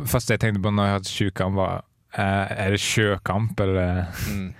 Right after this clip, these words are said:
Speaker 1: Ja, det, jeg te-, tenkte ikke det f-, når jeg hørte det. Jeg kom på det nå.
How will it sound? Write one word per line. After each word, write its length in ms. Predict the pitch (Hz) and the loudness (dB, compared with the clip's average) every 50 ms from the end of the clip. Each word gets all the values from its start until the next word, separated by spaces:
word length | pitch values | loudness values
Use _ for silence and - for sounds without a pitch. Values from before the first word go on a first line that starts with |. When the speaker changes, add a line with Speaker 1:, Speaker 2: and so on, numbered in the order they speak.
| - - | -18 -20
Speaker 1:
Ja, 220 | - - - 104 | -8 -2 0 2
det, 100 | 98 104 110 | 2 2 2
jeg 200 | 131 117 110 - | 2 0 0 2
te-, 140 | - - - | 0 -2 2
tenkte 280 | - 123 139 127 110 101 | 4 4 4 4 4 4
ikke 140 | 117 120 110 | 4 4 4
det 100 | 110 107 101 | 4 4 2
f-, 120 | - - - - | -2 -10 -10 -6
når 280 | 123 117 113 110 110 | -2 -2 0 2 2
jeg 80 | 110 107 | 0 0
hørte 220 | 98 - 101 101 | 0 0 0 0
det. 180 | 107 107 120 123 | 2 2 0 -2
Jeg 80 | 123 - | 0 0
kom 160 | 113 107 104 104 | 0 2 2 -2
på 220 | 92 - 107 104 98 | 0 2 2 4 4
det 100 | 101 101 | 4 4
nå. 160 | 101 101 98 | 4 4 4